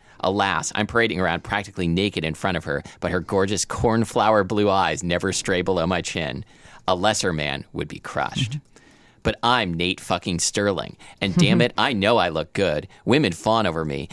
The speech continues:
Speaker 1: They think they're so subtle, but they always cop a feel, or at least a look.
Speaker 2: Ugh,
Speaker 1: Uh,
Speaker 2: so gross.
Speaker 1: do, like, it's very hard for me to imagine this situation where,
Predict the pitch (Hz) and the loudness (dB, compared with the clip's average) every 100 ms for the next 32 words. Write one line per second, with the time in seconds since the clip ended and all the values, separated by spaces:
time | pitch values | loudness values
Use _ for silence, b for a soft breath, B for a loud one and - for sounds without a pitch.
0 | B 107 127 113 92 82 - 92 113 - | B -2 0 0 0 0 0 0 2 2
1 | 107 82 73 80 71 - 90 92 76 - | 2 0 -2 -4 -4 0 4 4 2 -2
2 | - 80 67 - 95 78 62 - - 87 | -2 -2 -4 -6 -4 -2 -4 -8 -4 -2
3 | 73 82 85 - 67 76 69 - - _ | -2 -4 -4 -4 -4 -2 -4 -6 -16 _
4 | b b b b _ _ _ - - - | b b b b _ _ _ -8 -6 -4
5 | 147 160 240 165 - 156 127 95 - - | 0 2 4 2 0 0 0 0 -2 2
6 | 185 180 - - B B B B _ b | 4 4 2 -10 B B B B _ b
7 | b b 175 175 - _ _ _ _ _ | b b 2 2 0 _ _ _ _ _
8 | _ - 165 156 120 131 175 196 202 175 | _ 0 0 0 -4 2 4 6 6 6
9 | 107 120 120 107 110 107 98 90 87 90 | 6 4 4 2 2 4 4 2 2 0
10 | 87 90 85 - 98 87 95 80 85 - | 0 0 0 2 0 0 0 2 0 0
11 | 98 92 87 85 90 | -2 -2 -2 0 2